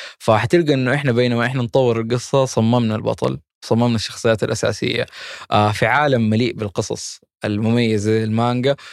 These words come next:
شكل شخصيتك جدًا مهم. آه، في شيء عندنا اسمه السيلويت أو الظل.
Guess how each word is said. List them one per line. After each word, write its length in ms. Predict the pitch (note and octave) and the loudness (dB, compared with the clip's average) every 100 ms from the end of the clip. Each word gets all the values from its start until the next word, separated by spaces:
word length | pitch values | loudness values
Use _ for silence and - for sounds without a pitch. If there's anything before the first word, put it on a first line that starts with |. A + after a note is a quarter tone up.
| - | -16
شكل 400 | - - C3 C#3 | -4 -2 0 0
شخصيتك 580 | B2+ G#2+ - A#2 A2+ A2 | 0 -4 0 0 0 -2
جدًا 220 | G#2+ G#2 | -2 0
مهم. 380 | G#2 G2 A#2+ - - - - _ | -4 -8 -12 -14 -16 -20 -20 _
آه، 380 | G#2+ G2+ G2+ G2+ - | 0 0 0 -2 -6
في 180 | - C#3 | -4 -2
شيء 200 | C3 C3+ | 2 2
عندنا 320 | A#2+ A#2 A2+ | 2 0 0
اسمه 180 | A#2 A2+ | -2 -4
السيلويت 600 | G#2 - A2 A2 G#2+ - | -6 -2 2 2 0 -6
أو 200 | - G#2 | -2 0
الظل. 380 | G2+ G#2 G#2 | 2 2 2